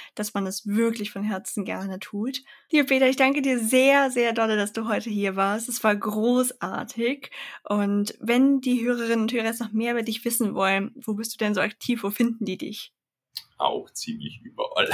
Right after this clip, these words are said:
Speaker 2: <laughs> YouTube habe ich einen relativ großen Kanal, auf Instagram, ich habe natürlich die Webseite p t minus bär punkt d e.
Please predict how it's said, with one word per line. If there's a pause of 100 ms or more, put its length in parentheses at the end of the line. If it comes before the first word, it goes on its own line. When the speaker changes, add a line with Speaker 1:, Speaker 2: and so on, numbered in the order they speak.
Speaker 2:
<laughs> (760)
YouTube
habe
ich
einen
relativ
großen
Kanal,
auf
Instagram,
ich
habe
natürlich
die
Webseite
p
t
minus
bär
punkt
d
e.